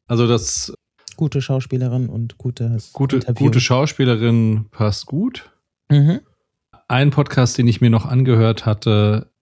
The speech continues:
Speaker 1: war einer zum Thema Geld.
Speaker 2: Mhm. Den fand ich auch super.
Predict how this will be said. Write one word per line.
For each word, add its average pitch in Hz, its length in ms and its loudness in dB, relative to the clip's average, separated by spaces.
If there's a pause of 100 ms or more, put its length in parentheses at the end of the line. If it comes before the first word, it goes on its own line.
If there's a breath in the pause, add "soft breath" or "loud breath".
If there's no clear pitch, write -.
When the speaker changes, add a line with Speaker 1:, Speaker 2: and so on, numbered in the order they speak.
Speaker 1:
war 104 260 0
einer 107 240 0
zum - 180 -10
Thema 104 320 2
Geld. 107 540 -4 (720)
Speaker 2:
Mhm. 151 580 4 (680)
Den 170 140 0
fand 156 160 -2
ich 120 80 -4
auch 131 80 -4
super. 110 380 -8